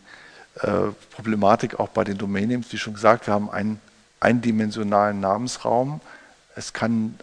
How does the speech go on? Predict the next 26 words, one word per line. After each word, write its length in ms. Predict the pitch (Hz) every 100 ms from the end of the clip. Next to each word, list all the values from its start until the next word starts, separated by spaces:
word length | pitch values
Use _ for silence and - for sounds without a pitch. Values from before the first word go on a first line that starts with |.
| -
eine 240 | 95 117
Domain 400 | 113 101 104 117
nur 260 | 113 101 -
einmal 580 | 101 123 143 147 147 131
weltweit, 760 | 104 131 - 120 139 160 - -
wenn 80 | -
man 80 | 101
die 80 |
ganze 240 | - 113 -
Domain 300 | 110 110 123
betrachtet, 440 | - - 120 -
einschließlich 260 | - - 107
Top-Level-Domain, 720 | - 113 110 107 110 113 117 - - - - - - _
nur 140 | 104
einmal 380 | - 117 131 123
weltweit 640 | 107 120 - 110 117 - - -
verwendet 540 | - 101 104 123 123 123
werden. 380 | 123 135 147
Und 280 | - 110 107
das 120 | 110
bedeutet, 800 | - 107 104 104 113 151 - - - _ - - - _ - -
wir 200 | 110 104
haben 300 | 120 123 127 - _ _ _ _ _ -
noch 240 | 110 135
stärker 580 | - - 123 147 147 127
als 460 | 117 123 - -